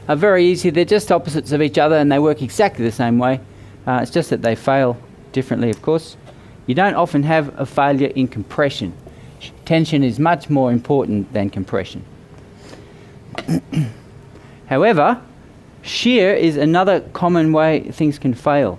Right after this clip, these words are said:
So some, quite often things can fail in shear as well. What is shear stress? Shear, remember, is the sliding effect. So if things are gonna slide this way,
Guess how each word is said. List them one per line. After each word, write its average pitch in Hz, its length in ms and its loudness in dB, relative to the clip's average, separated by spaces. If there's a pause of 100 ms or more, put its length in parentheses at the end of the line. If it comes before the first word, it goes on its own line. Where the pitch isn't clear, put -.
(140)
So 117 220 -4
some, 135 380 -2
quite 156 260 0
often 135 260 0
things 120 260 -4
can 113 160 -6
fail 107 300 -4
in 90 160 -8
shear 110 440 -4
as 98 120 -8
well. 101 180 -8 (840)
What 226 180 2
is 180 140 2
shear 190 260 0
stress? 208 440 0 (160)
Shear, 190 400 0
remember, 175 400 2
is 151 180 0
the 131 80 -2
sliding 175 560 2
effect. 185 460 -2 (440)
So - 200 0
if 127 80 -2
things 165 220 0
are - 20 -16
gonna 160 200 2
slide 156 460 2
this 156 180 -4
way, 147 280 2